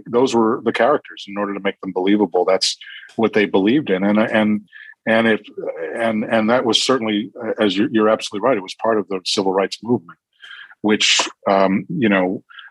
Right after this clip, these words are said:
I mean, I always find it fascinating these days that, you know, religious people, so-called religious people can also be, or spiritual people can also be, um, uh,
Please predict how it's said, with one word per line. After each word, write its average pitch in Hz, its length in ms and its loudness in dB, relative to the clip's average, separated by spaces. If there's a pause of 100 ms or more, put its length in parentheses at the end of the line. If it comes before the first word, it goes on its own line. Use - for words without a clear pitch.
I 104 60 0
mean, 104 140 2
I 101 80 2
always 101 260 2
find 101 260 0
it 101 100 -2 (160)
fascinating 98 640 -2
these 90 200 -2
days 90 240 0
that, 87 160 0 (460)
you 104 80 0
know, 90 260 2
religious 98 640 2 (100)
people, 95 560 -2 (680)
so-called 101 440 0
religious 92 360 -2
people 95 240 -4
can 90 120 -2
also 90 300 0
be, 87 380 -4
or 95 240 -2
spiritual - 480 0
people 95 320 -2
can - 160 -4
also 92 320 0
be, 90 280 -4 (680)
um, 90 600 2 (560)
uh, 95 300 2